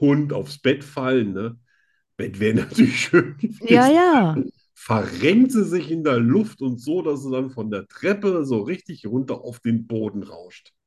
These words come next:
Speaker 2: Mama mia.
Speaker 1: Ja.
Speaker 2: Schleudertrauma, krass.
Speaker 1: Ja. Ich bin auch schon ganz oft, äh, vom Stuhl gefallen, aber das war doch noch in Schulzeiten, wenn ich immer gekippelt hab.
Speaker 2: Also ich bin,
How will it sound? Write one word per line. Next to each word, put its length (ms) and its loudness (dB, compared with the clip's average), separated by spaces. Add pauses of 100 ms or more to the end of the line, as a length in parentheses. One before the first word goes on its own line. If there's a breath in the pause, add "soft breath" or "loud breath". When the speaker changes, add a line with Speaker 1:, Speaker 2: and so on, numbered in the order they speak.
(180)
Speaker 2:
Mama 420 -4
mia. 520 -6 (300)
Speaker 1:
Ja. 320 -4 (480)
Speaker 2:
Schleudertrauma, 1040 -6
krass. 580 -10 (500)
Speaker 1:
Ja. 80 -16 (280)
Ich 140 -16
bin 140 -6
auch 140 -4
schon 140 -10
ganz 180 -6
oft, 320 -12
äh, 160 -8
vom 200 -14
Stuhl 200 -6
gefallen, 380 -4
aber 160 -4
das 220 -8
war 120 -4
doch 120 -2
noch 160 -4
in 120 -6
Schulzeiten, 580 -4
wenn 120 -2
ich 80 -6
immer 200 -2
gekippelt 540 -4
hab. 180 -12 (300)
Speaker 2:
Also 180 2
ich 140 -4
bin, 280 4